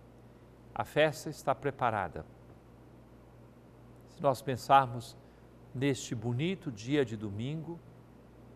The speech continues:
todos, todos, todos somos convidados à festa. O convite se abre a todos.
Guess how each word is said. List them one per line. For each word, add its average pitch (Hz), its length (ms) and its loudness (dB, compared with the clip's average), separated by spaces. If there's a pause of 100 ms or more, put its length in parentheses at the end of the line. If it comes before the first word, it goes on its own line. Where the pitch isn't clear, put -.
(720)
todos, - 680 6 (140)
todos, 190 500 2
todos 147 440 0
somos 131 340 -8
convidados 117 760 2
à 107 100 0
festa. 98 600 -4 (1900)
O 117 60 -10
convite 151 580 -2
se - 220 -2
abre 165 340 10
a 143 60 0
todos. - 840 -6